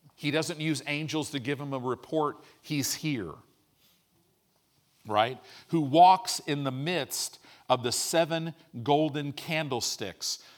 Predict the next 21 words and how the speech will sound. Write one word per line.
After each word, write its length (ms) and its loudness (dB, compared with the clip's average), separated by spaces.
or 180 2
lampstands, 960 -2
or 180 0
churches. 720 -4
Jesus 680 -2
is 100 0
saying 560 -2
to 160 -4
this 260 -2
pastor, 600 0
"I 200 2
am 240 -4
walking 380 2
around 360 -4
your 160 -6
church." 600 -8
Jesus 640 0
is 160 0
saying 440 -2
to 260 -4
us, 480 4